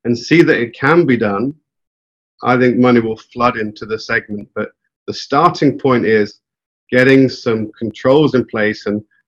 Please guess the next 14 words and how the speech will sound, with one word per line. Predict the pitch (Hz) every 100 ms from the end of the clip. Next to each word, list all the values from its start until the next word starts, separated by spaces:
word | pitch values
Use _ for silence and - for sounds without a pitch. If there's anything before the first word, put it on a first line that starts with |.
| _
harnessing | - 123 139 143 - 123 117
the | 113 -
power | - 139 147 160
and | 139
the | 127
energy | 123 117 117
of | 107
the | 110 -
founder, | 160 185 147 113 127 156 _ _ _ _ _ _ _
but | 123 - -
in | 123 123
a | 117 107 101 - _ _ _ _ _ _ _ _ _ _ _ _
fiscally | 123 110 - 110 104
disciplined, | 110 107 - 107 104 101